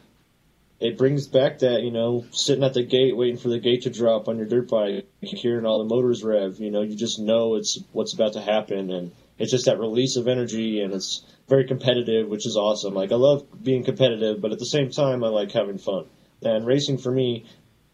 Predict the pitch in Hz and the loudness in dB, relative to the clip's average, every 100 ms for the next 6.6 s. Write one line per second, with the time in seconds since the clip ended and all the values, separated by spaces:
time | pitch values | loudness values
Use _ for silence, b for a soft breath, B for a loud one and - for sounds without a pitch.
0 | _ 117 - 160 156 139 143 139 131 - | _ -4 0 2 4 4 4 6 4 4
1 | 127 123 110 117 110 - 120 113 - 110 | 2 2 0 -2 -2 2 2 2 -2 -2
2 | 107 110 107 107 104 104 107 113 120 110 | -2 -4 -6 -4 -2 -2 -2 -4 -4 -4
3 | 107 110 107 104 101 104 98 113 117 101 | -2 -2 0 -2 -2 -2 -4 -4 -6 -4
4 | 104 101 95 90 87 104 87 - - 101 | -6 -4 -4 -6 -6 -4 -4 -6 -12 -8
5 | 101 127 123 131 117 107 104 110 107 120 | -4 0 2 2 0 -4 -6 -4 -4 -4
6 | 104 95 - 92 92 | -6 -6 -4 -4 -6